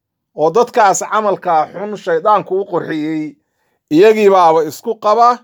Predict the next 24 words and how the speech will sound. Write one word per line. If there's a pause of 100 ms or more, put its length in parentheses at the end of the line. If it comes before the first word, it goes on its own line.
(520)
ilbaxnimo (180)
iyo
waxa
weeye
xadaarad
iyo
horumar
inay
gaareen (640)
ayay
isku
qabaan. (580)
Laakiin
camalkaani
waa
camal
ummado
dhan
lagu
halaagay. (140)
Ma
aha
wax
maanta